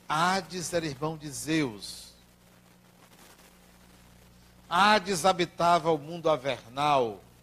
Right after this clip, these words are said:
Coube a ele, na divisão de responsabilidade entre os sucessores de Urano, coube a Hades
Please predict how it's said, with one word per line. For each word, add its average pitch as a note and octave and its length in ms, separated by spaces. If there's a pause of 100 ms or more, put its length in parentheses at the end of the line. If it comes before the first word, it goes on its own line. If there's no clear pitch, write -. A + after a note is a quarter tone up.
(160)
Coube G3 560
a C#3+ 140
ele, C3+ 640 (720)
na D3+ 220
divisão D#3+ 1000 (880)
de D3+ 100
responsabilidade D3+ 1300 (340)
entre F3+ 460
os D#3+ 80
sucessores D3+ 1040 (800)
de D3+ 120
Urano, D#3 680 (560)
coube F#3 640
a E3 400
Hades D#3+ 540